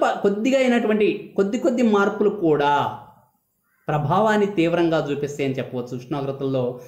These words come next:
ఈ ఉష్ణోగ్రత కావచ్చు, పవనాలు కావచ్చు, పీడనాల్లో మార్పులు కావచ్చు, ఆర్ద్రత కావచ్చు, ఇట్లా ఏ మ-, రకమైనటువంటి మార్పులు జరిగినా అది మొత్తం మీద శీతోష్ణ స్థితి ప్రభావానికి దారితీస్తుంది. ఆ కొద్ది ఎఫెక్ట్ మొత్తం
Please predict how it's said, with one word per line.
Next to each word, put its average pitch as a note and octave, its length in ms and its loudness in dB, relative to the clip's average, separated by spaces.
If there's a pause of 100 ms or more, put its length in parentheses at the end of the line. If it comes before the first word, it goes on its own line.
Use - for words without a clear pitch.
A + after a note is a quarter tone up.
(300)
ఈ C3 380 -4 (340)
ఉష్ణోగ్రత D3 500 -2
కావచ్చు, D3 640 -2 (160)
పవనాలు C#3+ 360 -2
కావచ్చు, D3 420 0
పీడనాల్లో C#3+ 580 0
మార్పులు D3 400 -4
కావచ్చు, D3 500 0 (420)
ఆర్ద్రత D3 400 -2
కావచ్చు, D3+ 680 -2
ఇట్లా A3 320 0
ఏ F3 340 2
మ-, G#3+ 260 0
రకమైనటువంటి A#3+ 560 0
మార్పులు F3 440 0
జరిగినా C#3 460 0 (280)
అది C#3+ 100 -4
మొత్తం D3 360 0
మీద A#3 180 2
శీతోష్ణ G3 380 0
స్థితి F#3 240 -6
ప్రభావానికి C#3+ 880 -4
దారితీస్తుంది. C#3 840 -2 (460)
ఆ C3+ 120 -2
కొద్ది A3+ 360 0
ఎఫెక్ట్ F3+ 760 0 (280)
మొత్తం C#3 640 0